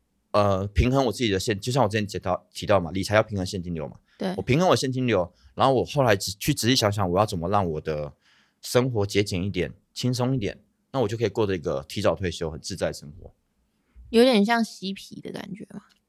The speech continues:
Speaker 1: 不是，嬉皮比较消极一点，它比较像是一个觉醒的运动，觉醒。就它帮助人们重新思考了自己真正想要怎么样的生活，然后自己应该如何使用自己的时间、金钱，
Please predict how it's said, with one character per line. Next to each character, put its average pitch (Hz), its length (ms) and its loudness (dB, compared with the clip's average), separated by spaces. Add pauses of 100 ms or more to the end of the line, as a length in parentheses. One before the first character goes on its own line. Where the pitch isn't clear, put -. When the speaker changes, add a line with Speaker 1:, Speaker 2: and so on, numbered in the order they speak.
(320)
Speaker 1:
不 - 80 -2
是， 147 120 0
嬉 226 200 0
皮 170 100 -2
比 117 60 -4
较 143 100 6
消 107 220 4
极 90 180 -6
一 - 20 -4
点， 76 160 -8 (280)
它 170 160 6
比 131 40 -2
较 151 60 8
像 147 180 2
是 127 120 -2
一 - 20 0
个 110 80 4
觉 101 280 2
醒 104 180 0
的 78 100 -4
运 87 160 -4
动， 80 160 -10 (140)
觉 90 180 -4
醒。 - 180 -10 (600)
就 180 280 2 (200)
它 175 120 2
帮 170 300 4
助 151 180 2
人 107 140 6
们 107 260 -2
重 - 320 -6
新 131 200 -2
思 127 200 -4
考 101 200 -2
了 80 200 -4 (120)
自 143 160 -4
己 95 120 -8
真 117 220 -2
正 117 160 0
想 95 220 -4
要 104 120 2
怎 104 200 -6
么 87 80 -2
样 101 80 0
的 87 40 -6
生 87 200 -8
活， 78 260 -14 (440)
然 98 100 -2
后 110 40 -4
自 135 140 -6
己 98 100 -6
应 117 140 -4
该 113 140 4
如 95 260 0
何 95 220 0
使 - 220 -4
用 90 120 -6
自 104 100 -8
己 95 80 -4
的 76 200 -10
时 - 260 -6
间、 104 260 -2
金 107 200 -6
钱， 82 240 -10